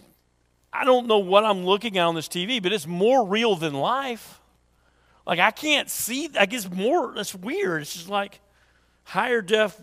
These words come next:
than, like, I'm looking at Bianca right next to me, and I can't see her pores, right? <laughs>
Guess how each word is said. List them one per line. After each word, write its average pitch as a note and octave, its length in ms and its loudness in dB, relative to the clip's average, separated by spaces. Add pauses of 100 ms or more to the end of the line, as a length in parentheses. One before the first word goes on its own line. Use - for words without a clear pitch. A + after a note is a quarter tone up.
(200)
than, F3+ 280 -4 (100)
like, F3+ 160 2
I'm G3 140 0
looking A3+ 200 2
at F#3 80 -2
Bianca F#3+ 380 4
right F3+ 160 6
next G#3+ 200 0
to F3 100 -4
me, E3+ 80 0
and D#3 40 4
I D3+ 60 2
can't G3 220 -6
see D#3 140 -6
her C#3+ 180 0
pores, D3 520 -8 (600)
right? D#3+ 560 0
<laughs> - 60 -20